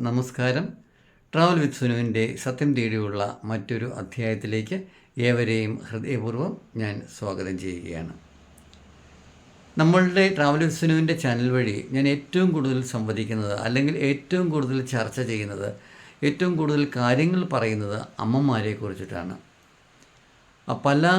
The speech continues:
ജീവിതത്തിൻ്റെ പല മേഖലകളിൽ നിന്ന് വരുന്ന അമ്മമാർ, പല അമ്മമാർ അനുഭവിക്കുന്ന മാനസികമായ,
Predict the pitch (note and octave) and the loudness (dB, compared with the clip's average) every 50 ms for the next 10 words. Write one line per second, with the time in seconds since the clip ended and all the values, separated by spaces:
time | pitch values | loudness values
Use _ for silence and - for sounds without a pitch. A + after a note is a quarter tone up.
0 | G3 F#3+ - - - - C3 C3 C#3 D3+ D#3 D#3 - E3+ D#3+ D#3 D#3+ D#3+ D#3+ C#3+ | 4 2 -2 -8 -6 -2 0 2 2 4 2 2 2 2 2 2 2 0 0 2
1 | B2+ B2+ D3 D3 C#3+ C3 B2 B2 B2+ C3 C3 B2+ - C3+ C#3 C#3 C#3 C#3 C#3 C#3 | 2 4 4 4 4 4 4 4 4 4 2 2 0 0 2 2 2 2 2 4
2 | C3+ C3 B2+ B2+ B2 A#2+ A2+ A2 G2+ G#2+ A2 A2+ A2 G2 G2 G2+ G2 G2 G2 G2+ | 4 4 4 4 2 2 2 0 0 0 -2 -2 -4 -4 -4 -6 -6 -4 -4 -4
3 | G2+ G#2 G#2 G#2 - A#2 B2+ C3 D3 D#3+ E3 C3+ B2 B2 A#2+ B2 B2 B2 B2 B2 | -4 -6 -6 -6 -4 -2 0 2 2 2 2 2 2 2 4 4 2 2 2 0
4 | B2 C3 C3+ - A#2 A2+ A2+ G#2+ A2 A#2+ B2 B2 A#2+ B2 A#2+ A2+ A2+ A2+ A2+ A2+ | 0 0 -2 -2 -2 -2 -2 -4 -4 -2 -2 -2 -2 -4 -4 -4 -4 -4 -6 -8
5 | A#2 - - - - - - - - B2 B2 B2+ C#3 C3+ C#3 - D3 C3 C#3 C3 | -10 -14 -20 -20 -20 -20 -10 -4 0 2 4 4 4 2 2 -2 0 2 2 2
6 | B2+ A#2+ A2+ A2+ A2+ A#2 A#2 B2 | 2 2 2 2 0 0 -2 -4